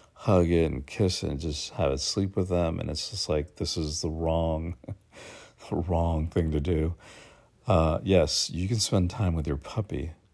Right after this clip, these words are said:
and that, but that should only be for ten minutes, you know, at a time here and there,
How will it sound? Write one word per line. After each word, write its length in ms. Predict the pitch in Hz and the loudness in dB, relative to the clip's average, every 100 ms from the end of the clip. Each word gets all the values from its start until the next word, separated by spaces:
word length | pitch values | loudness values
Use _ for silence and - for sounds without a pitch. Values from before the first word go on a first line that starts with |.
| _ _ _ _ _ _ _ - | _ _ _ _ _ _ _ -4
and 160 | 95 | 0
that, 240 | 90 - - | 2 0 -4
but 100 | - | 2
that 140 | 95 | 2
should 180 | - 107 | 4 4
only 220 | 90 85 | 4 2
be 380 | 76 87 78 78 - | 2 2 2 0 -6
for 460 | - - 73 67 - _ _ _ - | -16 -6 -4 -2 -6 _ _ _ -14
ten 280 | - 101 85 | -6 -2 0
minutes, 460 | 82 76 71 - - | 0 0 -2 -2 -2
you 100 | 92 | -4
know, 280 | 67 69 101 _ | -4 -6 -10 _
at 120 | - 69 | -4 -2
a 60 | |
time 440 | 76 - 104 87 78 | -2 -4 -4 -2 -2
here 140 | 80 | -4
and 160 | 76 80 | -2 0
there, 300 | 92 80 | 0 -2